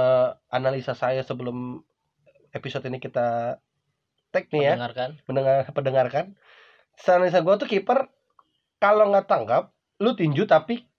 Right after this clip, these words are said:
Speaker 1: save-in bola
Speaker 2: Iya,
Speaker 1: keluar
Speaker 2: iya.
Speaker 1: gitu.
Speaker 2: Hmm.
Speaker 1: Kalau lu nggak yakin, tinju sejauh-sejauhnya.
Speaker 2: Paling nggak ke sayap lagi, biar
Speaker 1: Kasih
Speaker 2: nggak
Speaker 1: ke sayap,
Speaker 2: langsung
Speaker 1: tapi sayap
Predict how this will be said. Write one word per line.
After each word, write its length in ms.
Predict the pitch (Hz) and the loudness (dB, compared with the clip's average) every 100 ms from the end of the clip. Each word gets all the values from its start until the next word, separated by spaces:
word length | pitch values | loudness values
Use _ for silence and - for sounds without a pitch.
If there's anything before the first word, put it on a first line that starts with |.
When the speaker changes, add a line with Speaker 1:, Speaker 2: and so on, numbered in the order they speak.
| _ | _
Speaker 1:
save-in 340 | _ 208 208 214 | _ 0 0 2
bola 360 | 233 208 - | 4 4 0
Speaker 2:
Iya, 160 | - 160 | -4 0
Speaker 1:
keluar 420 | 151 147 151 131 117 _ | 4 6 6 4 0 _
Speaker 2:
iya. 120 | 127 | -12
Speaker 1:
gitu. 200 | 123 110 - _ | -8 -10 -12 _
Speaker 2:
Hmm. 280 | 120 113 113 _ _ | -18 -18 -20 _ _
Speaker 1:
Kalau 220 | - 127 | -2 0
lu 160 | 151 160 | 2 2
nggak 160 | 147 110 | 2 0
yakin, 220 | - 202 | -2 -6
tinju 220 | 170 151 | -4 -6
sejauh-sejauhnya. 920 | 175 165 190 160 214 294 285 247 220 - _ _ _ | -4 0 0 2 0 4 4 4 0 -8 _ _ _
Speaker 2:
Paling 320 | 131 117 120 | -8 -6 -8
nggak 180 | 123 170 _ _ | -8 -8 _ _
ke 200 | - 131 123 127 | -12 -6 -4 -6
sayap 300 | 123 123 120 | -6 -6 -6
lagi, 600 | - 143 156 196 196 190 165 _ | -6 -8 -8 -12 -12 -14 -18 _
biar 160 | 135 | -4
Speaker 1:
Kasih 120 | 151 165 | -4 0
Speaker 2:
nggak 100 | 151 | 0
Speaker 1:
ke 80 | |
sayap, 120 | 143 143 | 2 2
Speaker 2:
langsung 140 | 151 147 | 0 0
Speaker 1:
tapi 180 | 147 - | 0 0
sayap 360 | 185 180 165 | 2 2 0